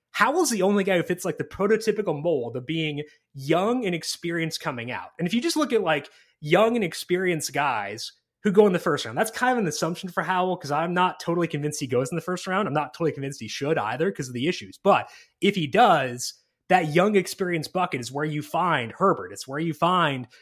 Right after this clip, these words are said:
Mahomes. It's where you find Lamar Jackson, Deshaun Watson. You find all those guys in that bucket. That's why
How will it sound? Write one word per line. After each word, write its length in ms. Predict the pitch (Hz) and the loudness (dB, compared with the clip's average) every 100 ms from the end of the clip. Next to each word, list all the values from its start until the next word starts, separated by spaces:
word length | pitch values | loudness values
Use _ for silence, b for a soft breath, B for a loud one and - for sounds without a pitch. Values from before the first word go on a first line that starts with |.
| b - | b -4
Mahomes. 640 | 135 120 202 113 101 110 - | -2 4 4 2 -4 -12 -6
It's 200 | 139 135 | -6 -4
where 160 | 139 170 | -2 0
you 200 | 175 160 | -2 -2
find 640 | 160 190 170 139 135 127 b b | 2 4 4 2 -2 -8 b b
Lamar 340 | 139 143 170 175 | -2 4 4 4
Jackson, 420 | 151 131 - 110 | 2 -2 -4 -12
Deshaun 420 | 104 - 170 165 | -6 0 0 2
Watson. 320 | 160 156 - | 0 0 -4
You 60 | 156 | -8
find 320 | - 202 196 | 0 0 2
all 140 | 180 160 | 0 2
those 220 | 139 - | 0 -2
guys 380 | 151 143 123 - | -2 0 -2 -4
in 120 | 151 | -6
that 180 | 113 101 | -6 0
bucket. 320 | 185 156 104 - | 0 0 -4 -4
That's 320 | 180 233 - | 0 0 0
why 560 | 185 190 160 127 120 | 0 2 2 0 -2